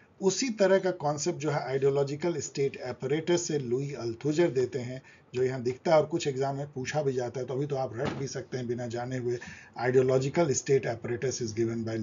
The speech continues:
Louis Althusser, a thinker of structural Marxism। The purpose of Human Development Index is to, Human Development Index जो मह-, मह-, महबूब उल हक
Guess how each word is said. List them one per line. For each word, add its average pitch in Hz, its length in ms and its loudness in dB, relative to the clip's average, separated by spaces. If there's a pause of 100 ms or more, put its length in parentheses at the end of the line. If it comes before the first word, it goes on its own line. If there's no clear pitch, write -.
Louis 110 280 0 (120)
Althusser, 101 560 -6 (360)
a 113 80 -2 (140)
thinker 151 340 4
of 139 240 10 (320)
structural 165 760 0
Marxism। 113 680 -6 (520)
The 139 80 2 (160)
purpose 202 440 8
of 190 120 2 (140)
Human 175 240 -2
Development 151 500 -2
Index 139 380 -2 (260)
is 131 100 -8
to, - 200 -12
Human 160 400 -10
Development 147 540 -4
Index 131 280 -4
जो 120 200 -6
मह-, 120 400 -6
मह-, 127 500 -8
महबूब 123 760 -2 (440)
उल 127 200 2 (220)
हक 185 200 0